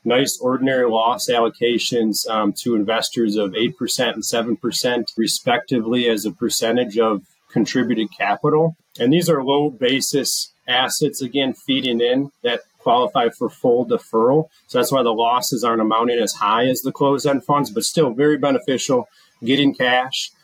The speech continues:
and getting loss allocations. Um, the third bucket is really the death tax benefits.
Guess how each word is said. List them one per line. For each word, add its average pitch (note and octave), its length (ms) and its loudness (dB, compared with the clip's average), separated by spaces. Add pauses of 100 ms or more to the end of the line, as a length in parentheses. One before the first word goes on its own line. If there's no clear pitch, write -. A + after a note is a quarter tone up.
(160)
and A#2+ 400 0
getting A#2+ 260 0
loss A2+ 360 2
allocations. F#2+ 840 -2 (280)
Um, A2 260 2
the A2+ 80 0
third E3+ 320 2
bucket D3+ 320 0 (400)
is B2+ 500 0
really C#3 400 2
the B2 440 0
death C3 360 0
tax A#2 380 -2
benefits. - 640 -2